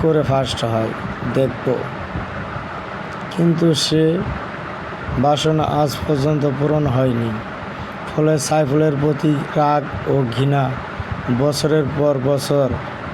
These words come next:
বাড়তেই থাকে। কোনো কোনো সময় সাইফুল তার সঙ্গে কথা বলতে গেলে ঝর্ণা মুখ ঘুরিয়ে চলে যায়। এমন তারা ক্লাসে টেনে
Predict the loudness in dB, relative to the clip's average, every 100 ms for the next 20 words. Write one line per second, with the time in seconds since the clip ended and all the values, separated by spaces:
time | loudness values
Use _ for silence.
0 | 0 0 0 0 0 2 0 -2 -4 -6
1 | -8 -10 -8 -8 -8 -10 -10 -2 0 2
2 | 2 2 4 2 0 0 2 0 0 0
3 | 2 2 4 2 2 2 2 2 0 2
4 | 0 0 2 2 2 2 0 2 2 0
5 | -4 -10 -10 -6 0 2 4 4 2 -2
6 | -4 -4 -4 -4 -10 -8 -4 -2 2 2
7 | 2 2 2 2 4 2 0 -8 -10 -10
8 | -8 -2 2 4 4 2 2 2 2 2
9 | -2 -6 -10 -10 -10 -10 -10 -10 -8 -8
10 | -8 -8 -10 -6 -4 0 2 2 2 0
11 | 0 0 0 0 0 2 0 -2 -2 -2
12 | -4 -8 -8 -10 -10 -12 -10 -2 0 2